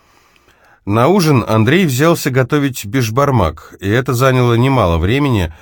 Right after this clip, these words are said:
которое прежде всего ушло на то, чтобы отыскать в столице натуральную конину и нормальный,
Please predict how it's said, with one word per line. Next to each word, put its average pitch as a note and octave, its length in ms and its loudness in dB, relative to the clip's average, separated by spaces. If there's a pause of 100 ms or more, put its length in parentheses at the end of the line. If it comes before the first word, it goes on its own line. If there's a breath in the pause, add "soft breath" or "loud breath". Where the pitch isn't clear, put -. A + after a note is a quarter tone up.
(220 loud breath)
которое D#3+ 400 0
прежде C#3+ 340 -2
всего C3+ 320 0
ушло C3 260 0
на B2+ 120 0
то, A#2+ 120 -4
чтобы G#2 300 -2
отыскать F#2+ 480 -4
в - 40 -16
столице G2+ 640 -4 (340 soft breath)
натуральную G2 720 0
конину G#2+ 580 0 (220 soft breath)
и G2+ 100 -2
нормальный, G2 760 0